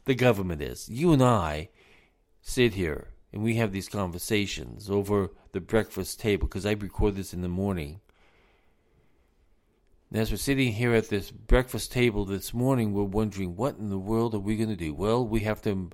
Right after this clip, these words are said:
manage our own lives. We have to manage our own finances and just get on with it. And let's see what happens after November twenty-second. But with everything right now, it's just pure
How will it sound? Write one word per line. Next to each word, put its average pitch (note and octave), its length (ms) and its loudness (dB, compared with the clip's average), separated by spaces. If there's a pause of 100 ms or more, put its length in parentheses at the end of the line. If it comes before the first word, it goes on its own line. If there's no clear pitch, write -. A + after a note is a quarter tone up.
(180)
manage G#2+ 480 0
our G2+ 100 0
own F#2+ 220 -2
lives. C2+ 360 -10
We F2+ 60 -6
have E2+ 100 -6
to E2+ 140 -6
manage G2 400 -2
our F#2 80 -4
own G2+ 180 -2
finances E2 640 -6 (380)
and E2 280 -4 (100)
just G#2 280 0
get G#2 180 0
on C#2+ 200 -6
with A#1 160 -12
it. - 100 -16 (2250)
And F#2 80 -4
let's G#2+ 180 2
see A#2 80 2
what G#2 140 2
happens F#2+ 380 0
after F2+ 260 -2
November F2 420 -4
twenty-second. F#2 640 -6
But D#2 100 -6
with F2 120 -2
everything E3 360 2
right D3 160 2
now, G2+ 280 -2
it's F2 140 -12
just F#2 220 -8
pure F2+ 220 -4